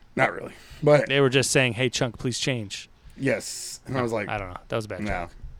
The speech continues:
Speaker 1: nah, that was a dad joke right there." So, but yeah, that's good, man. I'm, that's awesome.
Speaker 2: Mm-hmm.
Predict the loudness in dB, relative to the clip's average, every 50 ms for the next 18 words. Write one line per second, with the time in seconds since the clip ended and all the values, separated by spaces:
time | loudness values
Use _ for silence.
0 | -12 -6 -4 -2 -2 0 0 -2 -4 -6 -6 -4 -2 0 0 0 -2 -2 -2 -4
1 | -4 -4 -6 -8 -8 -8 -8 -10 -10 -10 -10 -10 -10 -12 -16 -20 -20 -18 -18 -18
2 | -18 -20 -20 -20 -16 -16 -16 -16 -16 -20 -20 -20 -20 -20 -20 -20 -20 -20 -20 _
3 | -16 -12 -10 -8 -6 -6 -4 -4 -4 -4 -4 -4 -4 -6 -6 -8 -14 -20 -20 -16
4 | -14 -14 -14 -12 -2 6 8 8 8 8 6 4 4 4 4 2 2 2 2 2
5 | 0 -4 -4 -2 -2 -2 -2 -2 -4 -6 -12 -20 -20 -16 _ -4 -4 -2 0 2
6 | 0 0 0 -4 -10 -12 -14 -14 -18 -20 -20 -20 -20 -20 -20 _ _ _ -12 -10
7 | -8 -8 -8 -8 -8 -6 -6 -6 -6 -6 -8